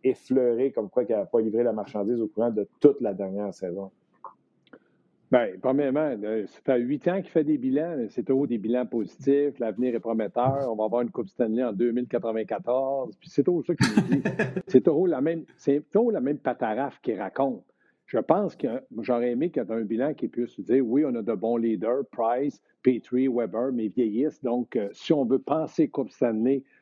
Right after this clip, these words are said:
Speaker 2: on va falloir penser à les entourer bientôt. » Parce que je suis persuadé que le Canadien n'est pas bâti pour gagner une coupe dans les prochaines années s'il n'y a pas du renfort.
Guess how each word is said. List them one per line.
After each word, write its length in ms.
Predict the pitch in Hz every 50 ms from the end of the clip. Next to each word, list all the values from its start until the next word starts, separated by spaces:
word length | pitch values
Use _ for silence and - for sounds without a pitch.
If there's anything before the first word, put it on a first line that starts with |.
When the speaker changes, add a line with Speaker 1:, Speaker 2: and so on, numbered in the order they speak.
| _ _ -
Speaker 2:
on 60 | -
va 40 | -
falloir 220 | - 123 - -
penser 420 | - 156 170 180 165 - - -
à 60 | 147 123
les 200 | 120 120 107 123
entourer 400 | 120 117 - - 120 110 123 120
bientôt. » 480 | 107 117 113 98 87 - 135 160 175 - _ _ _ _ _
Parce 220 | - 131 113 - -
que 240 | 127 104 98 - - _ _ _ _ _ _ _ _ _
je 80 | - -
suis 100 | - -
persuadé 680 | - 160 165 - - 151 123 101 104 147 160 165 156 - _ -
que 80 | -
le 60 | 127
Canadien 380 | - - 127 120 113 104 123 147
n'est 120 | 135 113
pas 140 | - - 135
bâti 360 | 120 107 113 107 101 - -
pour 160 | 143 117 107 101
gagner 140 | 104 110
une 120 | 104 98 -
coupe 280 | - - 143 - -
dans 140 | - 104 95
les 240 | 95 98 101 98 - - _ _ -
prochaines 460 | - 113 104 - - 131 120 95 107
années 220 | 101 113 135 143
s'il 180 | 131 - - 123
n'y 20 |
a 60 | -
pas 100 | - 127
du 140 | 104 90 107
renfort. 500 | 95 95 92 82 - - 110 92 85 -